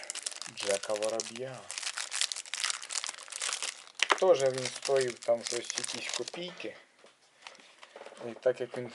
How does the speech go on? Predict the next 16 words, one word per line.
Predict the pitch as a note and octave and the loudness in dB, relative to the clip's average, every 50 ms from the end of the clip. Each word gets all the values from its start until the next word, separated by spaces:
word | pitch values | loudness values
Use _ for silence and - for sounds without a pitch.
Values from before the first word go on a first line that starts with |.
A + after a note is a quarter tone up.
| - | -12
стільки | - - - - A#2+ - B2 A#2 | -16 -16 -12 -10 -6 -4 -4 -2
коштував, | - - F3 F3+ F3 - - - A2+ A2 G#2+ G#2 G2+ | 6 10 10 10 10 8 0 -4 2 4 4 4 2
бо | G3+ | 0
тому | G#3 - A#2 A#2 G#2 | -6 -8 -8 -10 -8
що | - A2+ A2 | -8 -10 -12
стоїв, | - - - G#3+ A3 G#3+ F#3+ D3+ B2 A#2 | -12 -2 0 2 2 2 0 -2 -4 -4
коштував, | - - E3 D#3 - - - A#2 A2 A2+ A2 - - - - - | 0 2 2 2 0 -2 -8 -8 -8 -8 -8 -6 -6 -8 -6 -8
суржик | - - - E3+ D3+ C#3 C3 B2+ C3 | -8 -4 -4 -4 -2 -4 -6 -8 -8
суржиком, | - - B2+ B2 A#2+ - - - - - A2+ A2 A2 A2 G#2+ G#2+ - | -8 -6 -4 -2 -2 -2 -2 -4 -10 -10 -10 -8 -8 -10 -10 -4 -2
село | - - A#2+ B2+ C3 C3 | 0 0 2 4 6 6
селом, | B2 - - B2+ A#2+ G#2+ G#2 G2+ G2+ G2+ | 6 4 2 -2 0 0 0 0 0 0
да? | - - C#3 C3+ - - - - - - - - - - - - - - - - - - - - - - - - - - - - | 0 0 0 0 -2 -4 -2 0 -2 -2 -2 -4 -8 -8 -8 -6 -8 -12 -12 -10 -10 -10 -8 -6 -6 -8 -8 -10 -14 -14 -6 0
Так, | - B2+ A#2 - - - - - | 4 4 4 2 0 -8 -12 -8
коробочка | - - B2+ C3 C3 A#2+ A#2+ G#2+ - - - - - | -2 2 6 6 6 6 4 -2 -8 -8 -8 -6 -6
від | - - - - | -8 -8 -10 -10
компаса. | - - - - - - - - - - - - - F#2+ - - - - - - - - F2+ | -12 -4 0 2 2 2 0 -2 -2 -2 -4 -2 -2 -2 -2 -2 -4 -6 -4 0 2 2 2